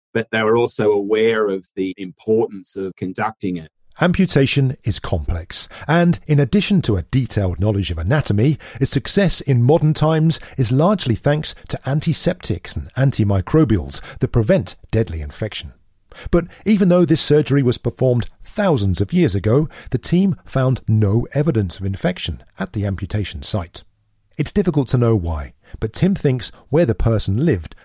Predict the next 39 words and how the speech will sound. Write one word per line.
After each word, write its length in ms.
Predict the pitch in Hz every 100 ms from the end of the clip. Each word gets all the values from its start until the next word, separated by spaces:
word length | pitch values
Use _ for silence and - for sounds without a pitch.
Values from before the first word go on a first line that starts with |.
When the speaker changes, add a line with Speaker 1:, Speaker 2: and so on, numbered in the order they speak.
| -
Speaker 2:
may 180 | 127 139
have 180 | 92
played 420 | - 147 90 71 - _
a 60 | -
key 240 | - 101
role. 400 | 71 90 67 76 _ _ -
Speaker 1:
This 180 | 147 160
is 160 | 131
occurring 520 | 120 - 139 135 123 120
not 180 | 127
only 320 | 120 127 120 110
in 100 | 107
an 120 | 104
area 400 | 110 123 127 107
of 160 | 101 104
this 180 | 98
amazing 560 | 101 98 107 110 104 95
rock 320 | 95 139 -
art, 320 | 113 92 110 _ _ _ _ -
but 100 | 113
it's 160 | 113 -
part 400 | - 131 151 147
of 240 | 120 110 -
the 200 | 110 110
Earth's 320 | 117 117 - -
tropics, 540 | - 160 139 107 -
which 160 | 107 110
is 160 | 104
also 420 | 127 160 - 120
home 400 | 113 113 107 104 101
to 220 | 107 95
today, 600 | - 107 104 120 120 120 107
and 180 | 101
very 260 | 101 120 113
likely 720 | 101 110 131 - 107 98 98 -
when 160 | 98
this 200 | 98 -
individual 600 | 104 95 104 101 98 95
lived, 400 | 110 143 120 139